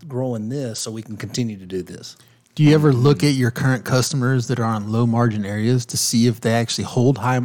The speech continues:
Speaker 2: margin insurance, just not with you? Like, they're already your customers.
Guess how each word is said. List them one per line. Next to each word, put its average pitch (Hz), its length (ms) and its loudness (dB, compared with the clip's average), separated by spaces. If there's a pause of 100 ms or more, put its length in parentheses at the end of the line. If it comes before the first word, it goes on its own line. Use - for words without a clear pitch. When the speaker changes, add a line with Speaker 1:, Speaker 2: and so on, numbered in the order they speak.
Speaker 2:
margin 127 560 -4 (560)
insurance, 175 560 0
just - 220 -4
not 123 140 0
with 104 160 -2
you? 180 280 2 (1040)
Like, 131 120 -4
they're 165 160 6
already 190 220 4
your 160 120 4
customers. 139 680 0